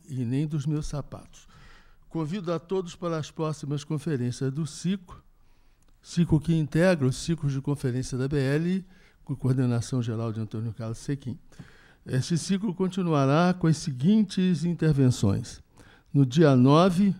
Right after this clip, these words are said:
perdão, é, no dia nove, no próximo dia nove, sempre às terças, às cinco e meia, claro,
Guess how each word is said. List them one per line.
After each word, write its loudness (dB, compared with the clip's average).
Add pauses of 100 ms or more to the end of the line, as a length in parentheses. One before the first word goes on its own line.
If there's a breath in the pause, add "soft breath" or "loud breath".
perdão, 2
é, -8
no -10
dia -4
nove, -4
no -14
próximo -8
dia -6
nove, -4
sempre -4
às -8
terças, -4
às -12
cinco -4
e 4
meia, 2
claro, -2